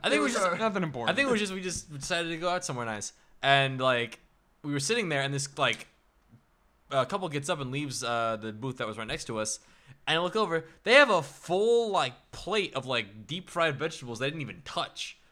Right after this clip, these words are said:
Speaker 1: And I was like, "Hmm, I see opportunity." So, like,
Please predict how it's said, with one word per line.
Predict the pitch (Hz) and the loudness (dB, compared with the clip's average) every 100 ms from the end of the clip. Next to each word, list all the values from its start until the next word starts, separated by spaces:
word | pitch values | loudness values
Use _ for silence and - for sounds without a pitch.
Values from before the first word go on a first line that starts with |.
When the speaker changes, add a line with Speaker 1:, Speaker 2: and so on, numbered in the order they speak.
| _ | _
Speaker 1:
And | - | -6
I | 135 | -4
was | 127 | 0
like, | 123 107 - - - - - - _ _ - | 0 0 -4 -20 -20 -20 -20 -20 _ _ -20
"Hmm, | 427 294 113 110 208 - 92 90 85 78 80 87 139 - - - - - - - - _ _ _ - | -12 -10 -8 -8 -10 -12 -14 -14 -16 -16 -16 -16 -16 -16 -14 -16 -20 -20 -20 -20 -20 _ _ _ -4
I | 131 | -2
see | 196 - 165 151 | -2 -4 -2 -2
opportunity." | 143 143 139 - 285 98 85 82 - - - | -2 -6 -10 -12 -12 -12 -12 -16 -20 -20 -16
So, | - 175 | -4 2
like, | 165 151 139 | 4 4 0